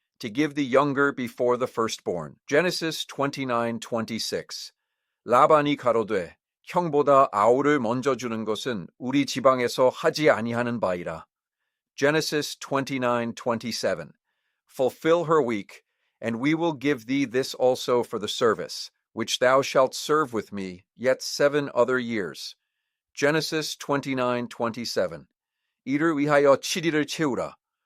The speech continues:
우리가 그도 내게 주리니 내가 그를 위하여 또 칠 년을 내게 봉사할지니라." Genesis twenty-nine twenty-eight. And Jacob did so,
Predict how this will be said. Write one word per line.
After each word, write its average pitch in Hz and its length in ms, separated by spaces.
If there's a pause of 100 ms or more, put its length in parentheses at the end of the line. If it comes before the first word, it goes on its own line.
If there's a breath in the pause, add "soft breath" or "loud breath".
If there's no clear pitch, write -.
(200)
우리가 147 420
그도 139 340
내게 123 360
주리니 98 520 (200)
내가 135 400
그를 143 320
위하여 131 400 (100)
또 160 200
칠 175 300
년을 147 320
내게 110 320
봉사할지니라." 113 880 (800)
Genesis 151 600
twenty-nine 131 720
twenty-eight. 113 760 (420)
And 107 180
Jacob 151 540
did 123 200
so, 85 400